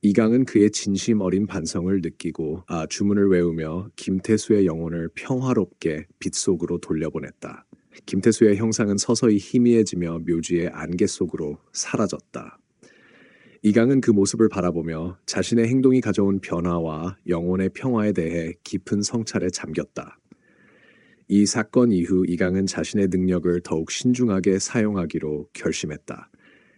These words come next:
그는 잃어버린 영혼들이 진정한 평화를 찾을 수 있도록 돕는 데 집중하기로 했다. 그의 이야기는 법과 정의, 그리고 죄와 속죄에 대한 깊은 탐구를 계속하며,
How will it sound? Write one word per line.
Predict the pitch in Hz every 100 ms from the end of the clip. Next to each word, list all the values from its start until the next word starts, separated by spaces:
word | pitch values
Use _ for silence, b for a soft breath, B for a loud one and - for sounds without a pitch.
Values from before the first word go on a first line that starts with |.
| -
그는 | 107 110
잃어버린 | 101 113 117 120 117
영혼들이 | 90 92 90 85
진정한 | 87 - 95 95 101
평화를 | - 131 120 113
찾을 | 107 - -
수 | 120 -
있도록 | 90 90 87 -
돕는 | - 82 82
데 | 80 80
집중하기로 | - - - 90 78 - -
했다. | - - - _ _ _
그의 | - 110 104
이야기는 | 104 101 95 98 113 110
법과 | - - 120 110
정의, | - 78 78 76 - _
그리고 | - - 82 87 82
죄와 | - 101 95 98
속죄에 | 95 - - 131 117
대한 | 95 87
깊은 | 87 - 113 104
탐구를 | 127 120 110 104
계속하며, | 92 - - 92 78 78